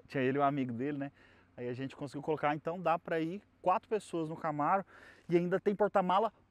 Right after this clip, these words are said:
pra caramba, tá? Deixa muito carro assim no chinelo. É porque ele é um carro grande, né? Se você for pensar, ele é um carrão comprido.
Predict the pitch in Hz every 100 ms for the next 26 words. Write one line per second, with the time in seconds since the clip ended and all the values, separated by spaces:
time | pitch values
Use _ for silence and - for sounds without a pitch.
0 | - 185 233 - 240 180 170 127 - 156
1 | 131 196 - 208 160 170 294 - 302 185
2 | 175 180 - 175 185 185 165 160 - 214
3 | 240 226 226 277 151 143 165 117 113 139
4 | 135 _ _ - - - - - - 123
5 | 139 165 175 208 - 165 202 160 147 160
6 | - - 190 208 156 190 185 - - 185
7 | - 160 202 131 110